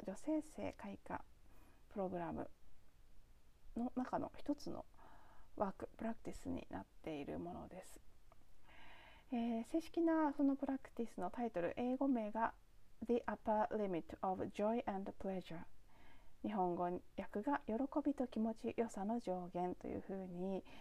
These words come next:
プラクティスのタイトルはそのようにね、あの、正式にはついていて、通称アッパーリミットというふうに私たちティーチャーさんたちの間で呼んでおります。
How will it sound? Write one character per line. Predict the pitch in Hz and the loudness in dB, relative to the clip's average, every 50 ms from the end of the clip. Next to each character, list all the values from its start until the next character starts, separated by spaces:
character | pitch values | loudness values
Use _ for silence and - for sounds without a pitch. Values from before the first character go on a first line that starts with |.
| - - | -12 -12
プ | - - | -8 -8
ラ | 185 180 | -8 -8
ク | - - | -8 -8
テ | - - | -8 -8
ィ | |
ス | - - - - | -8 -6 -4 -4
の | - - | -4 -4
タ | - - | -2 0
イ | 262 247 | 0 0
ト | - - | 0 -2
ル | - - - | -4 -4 -6
は | - | -8
そ | - - 202 | -6 -4 -4
の | 202 202 | -2 -2
よ | 196 185 - | -2 -2 -4
う | - - | -4 -4
に | - - | -4 -2
ね、 | 202 196 185 196 - - | -2 -2 -2 -4 -6 -8
あ | 170 - | -8 -8
の、 | 65 - - - - - - - | -8 -8 -8 -8 -10 -10 -6 -6
正 | - - | -6 -6
式 | - - - - | -6 -8 -8 -6
に | - - | -6 -6
は | - - - | -6 -6 -6
つ | - | -6
い | - - | -6 -6
て | - - - | -6 -8 -8
い | 202 | -8
て、 | 208 - - 262 240 - - - - - | -8 -4 -2 -2 -2 -2 -4 -8 -16 -6
通 | - - 294 294 | 6 8 8 8
称 | 285 - 254 214 | 8 8 6 6
ア | - 190 | 6 6
ッ | |
パ | - - 190 185 | 4 4 4 6
ー | 180 | 6
リ | 185 175 | 6 4
ミ | 143 151 | 2 0
ッ | - - | 2 2
ト | - 143 - - | 2 2 4 4
と | - | 4
い | 190 180 180 | 6 6 6
う | 185 | 6
ふ | 190 185 220 | 4 4 4
う | 170 - 196 | 4 4 4
に | 220 214 208 - - - 226 214 - - | 2 2 2 0 -4 -6 -8 -10 -8 -6
私 | - - - 156 - - | -4 -4 -4 -4 -4 -6
た | - | -8
ち | - | -6
テ | - - - - - - | -4 -4 -4 -4 -8 -10
ィ | 180 | -10
ー | - - | -6 -2
チ | - | 0
ャ | 123 78 62 | 2 2 0
ー | - - - - - | -2 -4 -10 -6 -4
さ | - 110 | -4 -2
ん | - - | -2 -4
た | 170 170 | -6 -6
ち | - - | -6 -6
の | 185 - - | -6 -2 -2
間 | - 190 214 226 233 | 0 0 0 0 0
で | 262 247 214 - | 0 0 0 0
呼 | 175 175 | -2 -2
ん | - - - - | -4 -4 -6 -6
で | - 139 - - - - - - | -6 -6 -6 -6 -8 -10 -10 -8
お | - - | -8 -8
り | - - 165 | -6 -8 -8
ま | 165 160 - | -10 -12 -12
す。 | - - - | -12 -10 -10